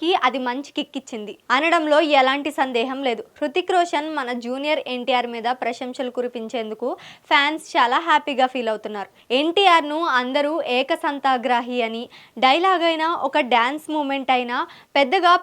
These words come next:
ప్రాక్టీస్ చేయకుండానే ఈజీగా లాగేస్తాడని టాలీవుడ్లో తనతో కలిసి పనిచేసిన వాళ్ళందరూ చెప్తూ ఉంటారు. ఇప్పుడు ఇదే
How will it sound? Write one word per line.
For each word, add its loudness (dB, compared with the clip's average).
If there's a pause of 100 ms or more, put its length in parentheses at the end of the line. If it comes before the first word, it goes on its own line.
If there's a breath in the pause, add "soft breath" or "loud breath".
ప్రాక్టీస్ 0
చేయకుండానే 0 (180)
ఈజీగా 2
లాగేస్తాడని 0 (340 soft breath)
టాలీవుడ్లో 4 (160)
తనతో 0 (100)
కలిసి -2
పనిచేసిన -2
వాళ్ళందరూ -2 (140)
చెప్తూ -8
ఉంటారు. -14 (420 soft breath)
ఇప్పుడు 0 (220)
ఇదే 4